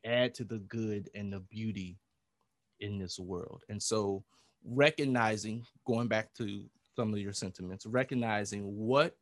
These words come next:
is my purpose? Why am I here on this earth? What am I supposed to do with what I have been given on this earth?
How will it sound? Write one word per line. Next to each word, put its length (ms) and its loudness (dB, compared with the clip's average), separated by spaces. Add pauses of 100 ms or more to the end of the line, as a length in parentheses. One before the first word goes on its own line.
is 220 0
my 260 4
purpose? 840 -4 (520)
Why 280 4
am 200 2
I 160 2
here 420 -8 (1120)
on 140 -2
this 200 -4
earth? 180 -8 (1300)
What 260 4
am 120 4
I 120 4
supposed 500 -2
to 80 -4
do 240 -4
with 180 -4
what 160 -2
I 140 2
have 240 -4
been 220 -6
given 400 -4
on 180 -10
this 240 -10
earth? 240 -12